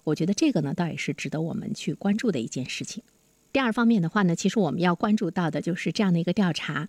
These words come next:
它是在告诉我们，呃，花在网络上的这个时间呢，比较多的这样的一些人，他会产生一种社会对比。所谓的社会对比的话呢，就是我们会把我们和别人来进行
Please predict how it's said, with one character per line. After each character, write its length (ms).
它 160
是 200
在 400
告 200
诉 180
我 140
们， 280
呃， 400
花 320
在 160
网 180
络 180
上 220
的 100
这 140
个 140
时 300
间 260
呢， 180
比 180
较 400
多 240
的 420
这 120
样 120
的 100
一 140
些 200
人， 320
他 120
会 180
产 260
生 160
一 120
种 200
社 260
会 240
对 260
比。 260
所 220
谓 160
的 80
社 220
会 160
对 180
比 160
的 100
话 180
呢， 100
就 120
是 120
我 160
们 240
会 160
把 180
我 180
们 200
和 120
别 240
人 280
来 180
进 220
行 320